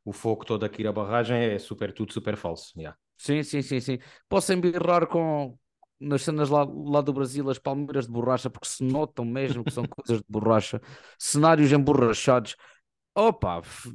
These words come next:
Speaker 2: f-, acho que não há necessidade, meu. Há dinheiro, podem ir aos sítios,
Speaker 1: É
Speaker 2: podem
Speaker 1: verdade.
Speaker 2: filmar nos
Speaker 1: É.
Speaker 2: sítios.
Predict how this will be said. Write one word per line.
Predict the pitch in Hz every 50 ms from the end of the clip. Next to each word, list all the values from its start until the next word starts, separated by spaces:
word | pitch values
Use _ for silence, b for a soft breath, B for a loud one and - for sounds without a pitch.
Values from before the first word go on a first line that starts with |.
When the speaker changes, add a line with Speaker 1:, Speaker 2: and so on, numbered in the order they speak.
| - 113 113
Speaker 2:
f-, | - - - - _ _ - _ _ _ _ 151 156 156 156 151 156 165
acho | 175 190 175 - -
que | 190
não | 202 208 208
há |
necessidade, | 190 - - 185 202 269 233 180 117
meu. | 104 87 82 87
Há | 101 120 123
dinheiro, | 120 120 143 165 190 214 214 180
podem | - 208 190 180 202
ir | 208
aos | 214 196 165 -
sítios, | - - 233 208 202 156
Speaker 1:
É | 185
Speaker 2:
podem | 185 175 175 170
Speaker 1:
verdade. | -
Speaker 2:
filmar | 170 170 190 196
nos | 170 147 120 -
Speaker 1:
É. | -
Speaker 2:
sítios. | - 110 101 95 90 80 85 85 - -